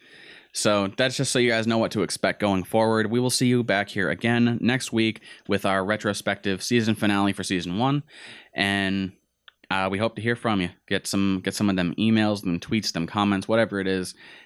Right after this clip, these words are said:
and we'll, we'll bring them up in the next episode. So until then,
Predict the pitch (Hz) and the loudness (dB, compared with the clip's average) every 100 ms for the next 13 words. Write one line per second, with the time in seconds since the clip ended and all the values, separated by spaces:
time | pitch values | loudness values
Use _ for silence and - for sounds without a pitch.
0 | _ - 92 92 90 90 90 95 90 87 | _ -4 0 0 0 -2 -4 -4 -2 -2
1 | 85 - 85 90 95 92 92 87 90 87 | -4 -8 -4 -2 0 0 0 -2 -2 -4
2 | - 95 92 - 82 - 92 92 127 127 | -4 -6 -6 -6 -6 -2 -2 0 0 0
3 | 117 110 104 | 0 0 -2